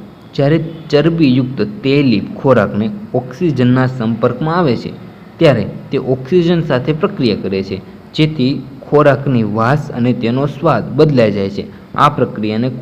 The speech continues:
ખોરાપણું કહે છે. ઘણીવાર અનુભવ્યું છે કે જે મગફળી, મગફળીના દાણા હોય, તો આપણે એને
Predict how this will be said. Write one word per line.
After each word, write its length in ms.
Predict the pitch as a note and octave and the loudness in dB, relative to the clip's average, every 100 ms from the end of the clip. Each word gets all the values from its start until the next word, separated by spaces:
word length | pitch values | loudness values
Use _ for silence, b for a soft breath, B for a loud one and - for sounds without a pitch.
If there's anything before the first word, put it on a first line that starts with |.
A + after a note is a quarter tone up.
| - | 2
ખોરાપણું 560 | D3+ C#3 - G#2 A2 | 2 2 0 -2 -2
કહે 280 | G#2+ G#2+ G#2 | -2 -2 -2
છે. 160 | G#2 G2+ B B B B - D#3 | -4 -6 B B B B -4 -2
ઘણીવાર 340 | C#3+ C#3 C#3 | 0 4 4
અનુભવ્યું 640 | A#2+ C3+ B2+ A#2 A#2 A#2 A#2 | 4 2 2 4 4 4 2
છે 140 | C3+ | 0
કે 180 | C3 C#3 | -2 -2
જે 180 | B2 D3 | 0 0
મગફળી, 640 | C3 B2 B2 B2 C3 B2 | 2 2 2 2 4 4
મગફળીના 640 | G#2 A2+ - C3 B2+ C3 | 2 0 -2 -2 0 0
દાણા 320 | B2+ C3 C#3 C#3+ | 2 4 4 4
હોય, 180 | C3 | 4
તો 340 | - - - A#2+ | 2 -4 -6 -2
આપણે 260 | B2 C3+ | 0 0
એને 220 | C#3 D3+ | -2 -2